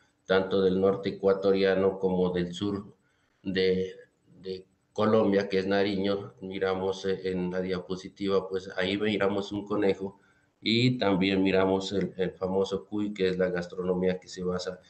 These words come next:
aquí. Pero si ustedes visitan a nuestro resguardo, especialmente el centro poblado de San Juan, eh, los días domingos hay diversidad de gastronomía. Nos ofrecen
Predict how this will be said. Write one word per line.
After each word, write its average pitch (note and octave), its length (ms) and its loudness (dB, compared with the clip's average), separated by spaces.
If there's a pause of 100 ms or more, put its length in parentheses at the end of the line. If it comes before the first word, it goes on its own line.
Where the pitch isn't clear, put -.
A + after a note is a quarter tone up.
(200)
aquí. F2 340 -2 (380)
Pero C3 480 6
si - 160 -6
ustedes A2 400 4
visitan G2+ 600 0 (120)
a G2 120 0
nuestro G2 340 0
resguardo, F#2+ 500 2
especialmente F#2+ 720 -4
el F#2 60 -6
centro G2 380 -6
poblado F#2+ 420 2
de F#2+ 60 0
San G2+ 200 -2
Juan, F#2+ 260 2 (540)
eh, F#2+ 180 2
los G2 280 0
días A#2 300 6
domingos A#2 560 4
hay A2 160 0
diversidad G#2 640 0
de G2+ 120 -2
gastronomía. G2+ 800 -2 (100)
Nos - 160 -20
ofrecen G2+ 540 -6